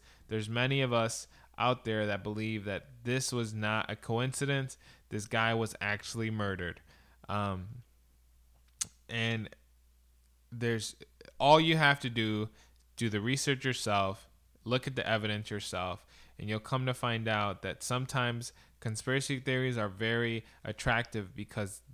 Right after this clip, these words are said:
the evidence that backs them up seems closer to the truth than the actual evidence backed up by the so-called mass media that has been brainwashing us to believe whatever it is the agenda,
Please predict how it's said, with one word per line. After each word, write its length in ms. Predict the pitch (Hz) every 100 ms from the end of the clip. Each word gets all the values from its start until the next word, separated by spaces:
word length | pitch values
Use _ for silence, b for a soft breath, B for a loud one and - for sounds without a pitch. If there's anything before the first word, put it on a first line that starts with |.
| -
the 220 | 104 -
evidence 460 | 113 113 117 113 -
that 180 | 104
backs 260 | 110 107 -
them 160 | 107 104
up 240 | 101 - b b b
seems 340 | - 113 104
closer 440 | - - 117 - 127
to 100 | 123
the 140 | 117
truth 580 | - 147 143 110 - - b b b _
than 400 | 110 104 101 82
the 140 | 104 -
actual 380 | 107 107 - 98
evidence 480 | 101 104 107 104 -
backed 380 | 104 98 -
up 200 | 104 95
by 320 | 101 95 92 101 B B _ _ -
the 100 | 107
so-called 840 | - 113 113 - 117 107 104 101 b b b
mass 400 | 107 107 113 -
media 680 | 113 113 107 101 98 95 -
that 180 | 104 98
has 200 | 104 104
been 260 | 98 101 95
brainwashing 760 | 107 110 107 101 98 - 101
us 120 | 95
to 120 | - 98
believe 340 | 98 98 95
whatever 420 | 92 95 92 92
it 80 | 92
is 200 | 92 - -
the 140 | 98
agenda, 600 | 90 92 92 92 87 87